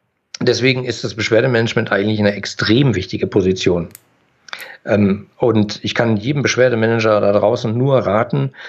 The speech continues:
versucht irgendwie, ähm, euch nicht als, äh, Cost-Center darzustellen, sondern als Profit-Center. Versucht auszurechnen, was habt ihr für einen Gewinn gemacht?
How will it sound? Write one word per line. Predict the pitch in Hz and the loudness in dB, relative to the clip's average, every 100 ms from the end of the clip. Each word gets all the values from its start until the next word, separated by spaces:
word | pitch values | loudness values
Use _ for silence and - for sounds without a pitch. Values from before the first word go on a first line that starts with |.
| - | -8
versucht | - 113 104 131 - - | -2 0 2 -2 -6 -4
irgendwie, | 143 170 202 185 170 143 110 139 180 190 - _ _ _ _ _ _ - _ - - - | 2 4 4 2 0 0 -2 -2 -2 -4 -10 _ _ _ _ _ _ -20 _ -20 -20 -4
ähm, | 131 135 135 139 135 - _ _ _ _ _ _ - _ - | 0 2 0 -2 -4 -12 _ _ _ _ _ _ -20 _ -4
euch | 139 131 | -2 0
nicht | 165 123 | -2 0
als, | 123 127 - - | 0 0 -8 -4
äh, | 110 | -2
Cost-Center | 104 - - - 151 139 | 0 -2 -2 -2 0 2
darzustellen, | 127 131 - - 120 123 | 2 -2 -4 0 2 2
sondern | 120 120 107 | 2 2 0
als | 98 | 0
Profit-Center. | 156 - 95 - 87 87 - - - - | 0 0 -2 -2 -2 -6 -10 -18 -20 -6
Versucht | - 113 104 120 113 - | 0 2 4 2 0 -2
auszurechnen, | 131 170 - 151 135 139 147 135 131 - - - _ _ - | 0 0 0 0 0 0 -2 -2 -2 -10 -20 -20 _ _ -10
was | 107 107 165 - - - _ - | -2 0 0 -4 -10 -16 _ -4
habt | - 139 - | -2 -2 -2
ihr | 123 | -4
für | - | 0
einen | 123 | 0
Gewinn | 110 104 202 | 2 2 2
gemacht? | 180 90 87 - - | 2 -2 -8 -14 -20